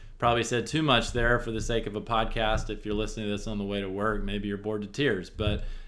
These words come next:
now we're gonna get practical because, uh, I think we have to think about our culture, our family, our own vocation, and our own psychology, uh, when we figure out how to keep this rule of life and what Sabbath rest might look like.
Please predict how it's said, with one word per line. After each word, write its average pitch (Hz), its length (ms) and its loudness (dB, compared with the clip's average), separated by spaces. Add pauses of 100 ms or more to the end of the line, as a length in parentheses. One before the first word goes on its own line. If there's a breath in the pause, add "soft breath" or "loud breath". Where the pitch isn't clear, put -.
(160 loud breath)
now 143 160 10
we're 165 80 6
gonna 147 180 6
get 135 200 4
practical 131 640 6
because, 117 680 -2
uh, 113 220 -2
I 123 80 -4
think 170 240 0
we 165 100 4
have 139 180 8
to 139 60 0
think 131 200 -2
about 120 300 6
our 107 180 0
culture, 156 680 4
our 107 160 -2
family, 135 560 0 (260)
our 104 160 0
own 127 220 2
vocation, 123 720 -2 (160)
and 107 100 -4
our 101 120 -4
own 113 240 0
psychology, 98 920 -4 (480 soft breath)
uh, 95 260 -4
when 104 200 -4
we 101 400 -2
figure 107 340 0
out 104 220 2
how 107 140 -2
to 98 80 -4
keep 107 280 -6
this 101 220 -8
rule 101 240 -2
of 87 100 -8
life 92 360 -6
and 95 120 -10
what 98 200 -10
Sabbath 92 360 -8
rest 90 280 -8
might 90 240 -8
look 87 240 -8
like. 85 160 -4